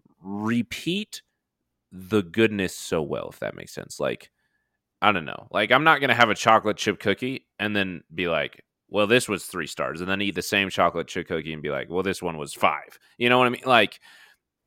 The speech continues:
I mean, my mood might change, but, but they just take what works and they continue it.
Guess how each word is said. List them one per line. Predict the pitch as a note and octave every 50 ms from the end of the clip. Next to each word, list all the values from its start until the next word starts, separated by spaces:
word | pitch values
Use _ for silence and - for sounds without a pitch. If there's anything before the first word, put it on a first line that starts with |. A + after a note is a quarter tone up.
| _
I | F2 F#2 F#2+
mean, | F#2 F2 E2+
my | D#2+
mood | E2 F2+ F2+ E2
might | D#2 D2+ C#2 -
change, | - D#2 D#2+ D#2+ - -
but, | A#2+ A#2 G#2+ - -
but | A#2 C#3+ C#3+ B2
they | D3 D3+
just | C3+ E3 E3+ - -
take | - F3 F#3+ G3 F3+
what | F3 E3 D3
works | C3 G#2+ A2+ B2 C3 D3+ D3+ - - -
and | B2+ B2+ A#2+
they | A#2
continue | - - A2+ F#2+ - B2 A2+ G2 E2 B1
it. | -